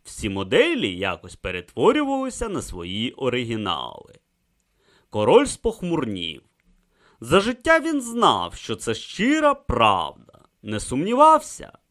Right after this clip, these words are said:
ані секунди. Грінджер,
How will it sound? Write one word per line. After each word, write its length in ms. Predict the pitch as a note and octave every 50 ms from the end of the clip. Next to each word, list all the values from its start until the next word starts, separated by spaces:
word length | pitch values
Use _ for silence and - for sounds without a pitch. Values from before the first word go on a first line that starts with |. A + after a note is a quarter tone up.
| _ _
ані 360 | - A#3+ C4+ D#4 D4+ D4+ D#4 C#4+
секунди. 840 | - - C#4 - _ _ D3 C3+ A2+ G2 F2 D#2+ C#2+ - - - - _ _ _ _ _ _ _ _ _ _ _ _ _ - -
Грінджер, 840 | A2+ A2+ C#3 F#3+ C#4+ E4 E4+ D#4 G#3 A2 A#2 G#2 F2+ E2+ - -